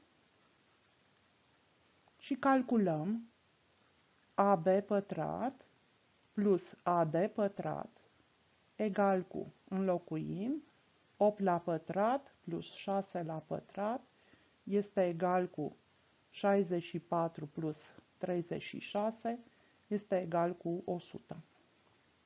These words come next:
Iar cea mai lungă dintre laturi, B D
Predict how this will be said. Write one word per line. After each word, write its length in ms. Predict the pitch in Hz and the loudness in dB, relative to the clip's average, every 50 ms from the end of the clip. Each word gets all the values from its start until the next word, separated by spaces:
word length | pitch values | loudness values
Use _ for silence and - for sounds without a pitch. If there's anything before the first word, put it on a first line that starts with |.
| _ _ _ _ _ _ - - - _ _ | _ _ _ _ _ _ -20 -20 -20 _ _
Iar 480 | _ - 196 202 185 175 165 156 - - _ _ _ _ _ _ - - - _ _ _ - - | _ 2 4 6 6 6 4 2 -2 -8 _ _ _ _ _ _ -20 -20 -20 _ _ _ -20 -8
cea 160 | - - 202 | -2 2 2
mai 200 | 202 208 196 185 | 4 4 4 2
lungă 300 | 175 180 185 180 170 160 | 2 0 0 0 -2 -2
dintre 440 | 156 147 160 156 151 151 - 151 143 | -2 -2 -4 -4 -4 -4 -4 -6 -4
laturi, 440 | 143 160 180 202 220 - 262 254 226 | -2 -2 0 0 0 0 0 0 0
B 120 | 175 156 180 | 2 4 4
D 280 | 185 196 175 151 139 | 4 4 4 2 2